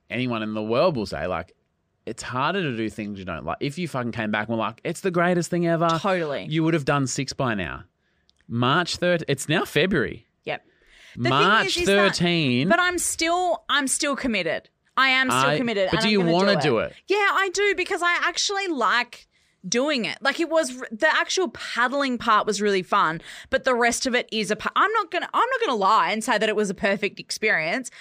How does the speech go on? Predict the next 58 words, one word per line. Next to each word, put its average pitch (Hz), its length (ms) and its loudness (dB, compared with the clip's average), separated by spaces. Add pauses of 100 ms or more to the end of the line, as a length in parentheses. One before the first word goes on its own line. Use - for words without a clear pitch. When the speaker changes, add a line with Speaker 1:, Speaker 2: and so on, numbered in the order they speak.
(140)
Speaker 2:
'cause 311 180 -2
it 269 120 -2
wasn't, 240 640 0 (580)
'cause 277 120 0
it 233 80 -4
was 247 180 2
annoying. 196 640 0 (600)
You 359 100 -4
know, 359 260 2
and, 349 100 -2
like, 349 160 2
it's - 160 -2
when 359 140 2
people 349 220 0
are 320 40 -2
like, 339 180 2
"Oh 349 80 0
my 392 120 -2
God, 349 200 0
having 349 280 -2
kids 339 200 -2
is 302 120 -10
the 302 100 -6
greatest." 285 400 0
I'm 311 120 -2
like, 359 180 0 (400)
"I 403 100 4
bet 392 240 0
it 466 100 2
is. 262 200 -2
I 208 80 0
bet 233 140 0
it's 226 120 -4
incredibly 254 540 0
fulfilling." 190 500 -2
But, 240 340 4
like, 254 220 2
there's 403 160 0
a 415 60 0
lot 415 140 4
of - 40 2 (180)
admin. 190 280 -4 (320)
Speaker 1:
Yep. 143 180 -2
Speaker 2:
There's 302 140 0
a 339 40 -2
lot 339 140 2
of 285 60 -2
shit - 300 -2
you 233 100 2
have 220 100 2
to 135 60 0
Speaker 1:
Yep. 160 220 6
Speaker 2:
deal 175 80 6
with 180 60 4
as 180 220 2
well, 185 400 2
you 220 160 -2
know? 208 240 2